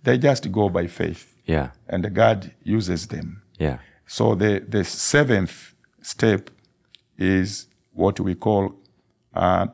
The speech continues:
Speaker 1: replant or remultiply. By remultiply,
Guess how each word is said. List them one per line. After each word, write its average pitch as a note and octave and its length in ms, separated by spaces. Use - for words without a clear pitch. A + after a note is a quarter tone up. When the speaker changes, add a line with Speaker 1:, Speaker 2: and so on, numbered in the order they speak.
Speaker 1:
replant F2+ 760
or F2 220
remultiply. F#2+ 840
By A2+ 380
remultiply, A2+ 960